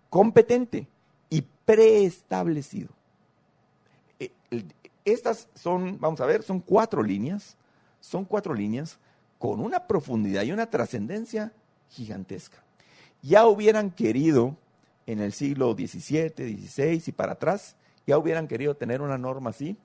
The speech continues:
que limitara el poder de los gobernantes, de los jueces, de los fiscales, de los carcelarios.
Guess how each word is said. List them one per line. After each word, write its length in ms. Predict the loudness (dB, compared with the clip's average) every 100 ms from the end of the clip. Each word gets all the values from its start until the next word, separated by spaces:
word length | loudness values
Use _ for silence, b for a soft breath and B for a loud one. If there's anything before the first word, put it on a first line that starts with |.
| b b
que 120 | -4 -2
limitara 640 | -2 -4 0 0 0 -2
el 140 | -4 -6
poder 500 | -2 0 2 0 -6 _
de 120 | -6
los 140 | -4 -4
gobernantes, 680 | -6 -4 -6 -8 -8 -10
de 100 | -8
los 140 | -8 -10
jueces, 400 | -8 -6 -6 -8
de 80 | -8
los 120 | -8
fiscales, 640 | -14 -8 -4 -4 -6 -12 b _
de 120 | -6
los 140 | -6
carcelarios. 720 | -6 -8 -6 -4 -4 -4 -12